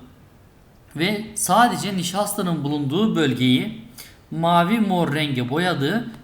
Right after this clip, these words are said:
söyleniyor. Arkadaşlar i-, sorunun güzel tarafı şu.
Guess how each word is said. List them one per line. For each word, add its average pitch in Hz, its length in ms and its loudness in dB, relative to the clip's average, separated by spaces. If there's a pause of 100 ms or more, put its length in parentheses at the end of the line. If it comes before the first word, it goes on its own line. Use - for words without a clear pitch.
söyleniyor. 127 580 -2 (380)
Arkadaşlar 160 420 -4
i-, - 400 -14
sorunun 185 420 -4
güzel 190 300 -2
tarafı 170 260 -4
şu. 127 280 -4